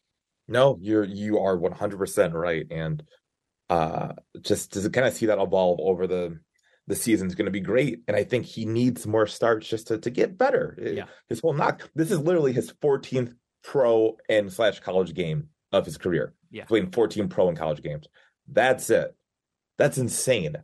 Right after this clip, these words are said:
Speaker 1: That is an insane number. <laughs>
Speaker 2: Yeah.
Speaker 1: So live reps are needed. He, he's just, he's not gonna get better by sitting on the bench. And I think, you know, as long as he can show that he can protect himself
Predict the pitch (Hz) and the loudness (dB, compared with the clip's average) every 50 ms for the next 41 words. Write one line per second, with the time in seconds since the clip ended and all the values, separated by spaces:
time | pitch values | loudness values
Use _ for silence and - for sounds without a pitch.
0 | _ _ _ - 131 131 123 127 127 120 117 110 - - - - 117 117 117 113 | _ _ _ 2 2 2 4 4 2 2 2 0 -4 -2 0 2 2 2 2 0
1 | 107 98 90 - 92 113 - - 175 170 170 160 160 151 151 - - 120 123 143 | -2 -2 -2 0 -2 -2 2 2 2 2 4 2 0 0 -2 -4 -2 0 2 2
2 | 175 185 131 - _ _ _ _ _ _ _ _ _ _ _ _ - - - - | 2 0 -2 -4 _ _ _ _ _ _ _ _ _ _ _ _ -20 -16 -6 -4
3 | - 143 123 120 117 110 110 104 101 101 104 - - - _ _ _ _ _ _ | 0 0 2 2 2 2 2 0 0 0 -2 -4 -6 -12 _ _ _ _ _ _
4 | _ _ _ _ - 123 123 127 127 127 101 117 120 123 107 - 120 110 110 113 | _ _ _ _ -4 -2 0 0 0 0 0 0 -2 -2 -2 -2 -4 -4 -4 -2
5 | 131 147 98 76 71 85 92 92 95 95 98 92 90 101 107 - 107 101 107 92 | -4 -4 -6 -6 -6 -10 -12 -12 -8 -8 -8 -4 0 0 -2 -2 -2 -6 -6 -4
6 | 107 120 127 131 131 131 120 117 113 87 101 104 104 101 92 87 82 - 92 95 | 0 0 0 2 2 2 2 2 2 2 2 2 4 4 4 2 2 0 -4 -4
7 | 90 87 80 78 76 78 78 65 73 - - - _ _ _ _ _ _ - 90 | -2 -2 -2 -2 -2 -2 -4 -4 -4 -8 -16 -20 _ _ _ _ _ _ 0 2
8 | 90 87 - 98 92 90 85 78 - - 85 90 85 82 80 78 80 85 78 92 | 2 2 2 2 2 2 0 -2 -6 -8 -4 -2 0 2 2 2 2 2 2 2
9 | 95 95 92 85 92 87 98 90 - - 95 90 - 80 - - 82 78 82 - | 2 2 0 -2 -4 -4 -4 -4 0 0 2 2 2 0 -4 -6 -10 -10 -8 -4
10 | - 120 131 - 120 117 113 113 - 120 113 107 104 101 101 - - | -4 -4 -2 -2 -4 -4 -4 -2 0 2 2 2 2 0 -2 -6 -16